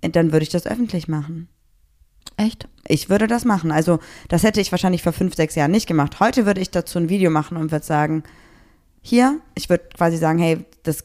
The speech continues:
Speaker 1: also ich würde ihn quasi darum bitten, eine Stellungnahme abzugeben,
Speaker 2: Mhm.
Speaker 1: weil ich, ich finde immer, es sollen beide Perspektiven betrachtet werden und vielleicht sagt er auch, „Ach stimmt, das war irgendwie total blöd von mir und das sehe ich gar nicht so und das war irgendwie dumm“ oder keine Ahnung.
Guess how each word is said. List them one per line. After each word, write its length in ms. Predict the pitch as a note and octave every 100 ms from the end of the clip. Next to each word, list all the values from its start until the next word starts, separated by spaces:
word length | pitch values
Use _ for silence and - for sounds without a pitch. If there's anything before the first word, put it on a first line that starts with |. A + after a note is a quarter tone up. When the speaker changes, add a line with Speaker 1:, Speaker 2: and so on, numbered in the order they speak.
| -
Speaker 1:
also 140 | D3
ich 100 | D3
würde 200 | E3+ E3
ihn 160 | - C#3
quasi 320 | - D3+ D3
darum 240 | D3 D3 D3
bitten, 180 | -
eine 80 | D3
Stellungnahme 480 | - C#3+ D3 D#3 E3+
abzugeben, 600 | - - F3+ F#3 A3 D#4 -
Speaker 2:
Mhm. 340 | A3 F#3+ G#3 A#3+
Speaker 1:
weil 160 | D3+ C#3+
ich, 80 | E3+ -
ich 160 | E3+ -
finde 180 | G3
immer, 140 | F3 E3
es 100 | -
sollen 240 | D#3 D3+ -
beide 280 | D#3 D3+ D3
Perspektiven 680 | D#3 D#3 - D#3 - F#3 G3+
betrachtet 460 | - F3 - -
werden 280 | F3+ F3+ D#3+
und 140 | D#3 - - - - - - _ _ -
vielleicht 360 | C3 E3 -
sagt 240 | - E3+ D#3+
er 100 | D3+
auch, 80 |
„Ach 140 | - D3
stimmt, 260 | - F#3
das 140 | D#3+ E3
war 60 |
irgendwie 160 | E3 E3
total 220 | D#3+ D#3+
blöd 220 | E3+ F3
von 180 | - F3
mir 260 | E3+ F3 E3+
und 200 | D3+ D#3
das 140 | D3
sehe 80 | D#3
ich 80 | -
gar 160 | D#3
nicht 160 | E3+ D#3+
so 80 | D#3+
und 140 | E3
das 140 | D#3+ -
war 80 |
irgendwie 160 | D3 D3+
dumm“ 260 | F3 F#3+ F3+
oder 180 | D3+ -
keine 280 | C3+ C#3
Ahnung. 280 | - D#3+ A3+